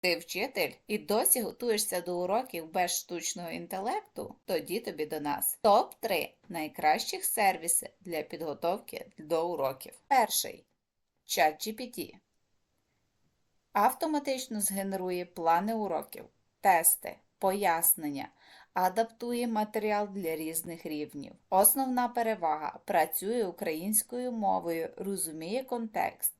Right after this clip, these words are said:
дає різні приклади. Другий. Curipo. Для чого?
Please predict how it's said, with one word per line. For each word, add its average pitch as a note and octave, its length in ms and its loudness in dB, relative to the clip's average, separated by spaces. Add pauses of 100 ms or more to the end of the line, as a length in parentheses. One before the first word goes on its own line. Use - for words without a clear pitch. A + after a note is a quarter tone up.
(100)
дає E3 580 -2 (100)
різні D3+ 440 -8
приклади. - 640 -6 (180)
Другий. A#3 580 -2 (100)
Curipo. A3+ 720 4 (120)
Для F#3 220 2
чого? F3 480 -2